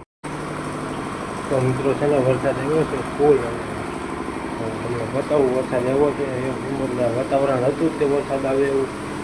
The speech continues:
ને વરસાદ મસ્તીનો આવી ગયો છે. તમે જુઓ,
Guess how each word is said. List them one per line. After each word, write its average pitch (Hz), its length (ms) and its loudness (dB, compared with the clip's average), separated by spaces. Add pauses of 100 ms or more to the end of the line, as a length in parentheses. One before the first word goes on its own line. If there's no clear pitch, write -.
(220)
ને - 120 -2
વરસાદ 131 400 -2
મસ્તીનો 135 520 0
આવી 139 200 2
ગયો 147 220 0
છે. 151 120 -2
તમે 127 440 0
જુઓ, 147 180 10